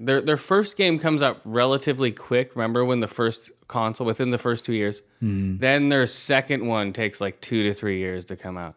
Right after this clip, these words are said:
Speaker 2: Right. I mean, they make these monstrosity games, and
Speaker 1: Yeah.
Speaker 2: now they're gonna have a Blu-ray that they can play with for both, both PlayStation and Xbox. So they won't
Speaker 1: Yeah.
Speaker 2: have to worry about limiting to the Xbox's size.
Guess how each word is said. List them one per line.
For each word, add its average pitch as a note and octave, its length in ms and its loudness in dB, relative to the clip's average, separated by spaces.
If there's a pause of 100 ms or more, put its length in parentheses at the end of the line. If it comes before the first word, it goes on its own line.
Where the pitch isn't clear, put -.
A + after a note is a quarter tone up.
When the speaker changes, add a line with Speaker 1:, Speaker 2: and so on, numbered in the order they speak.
Speaker 2:
Right. A2 360 0
I A2 100 0
mean, A2 160 2
they A2+ 160 2
make C3 240 0
these G2+ 180 -2
monstrosity F#2+ 920 -2
games, G#2+ 440 -2 (360)
and A#2 60 0
Speaker 1:
Yeah. A2 100 4
Speaker 2:
now D#3+ 100 6
they're E3+ 140 2
gonna D3 200 2
have B2 120 4
a G2 80 0
Blu-ray A2+ 580 2
that F#2+ 200 -2
they G#2 100 0
can G2+ 160 -4
play G#2+ 200 -2
with G2+ 220 0
for G#2 80 -4
both, A2 380 0 (180)
both A2+ 400 0 (400)
PlayStation A2 560 0
and A2 180 2
Xbox. A#2 680 -2 (460)
So G#2 600 0
they A2 140 0
won't A2+ 180 2
Speaker 1:
Yeah. A2+ 100 4
Speaker 2:
have G2 120 -2
to G#2+ 80 -4
worry G#2+ 280 2
about G2+ 260 2
limiting G2+ 400 0
to G2 40 -4
the G2 120 -2
Xbox's F#2+ 580 -4
size. F2+ 440 -8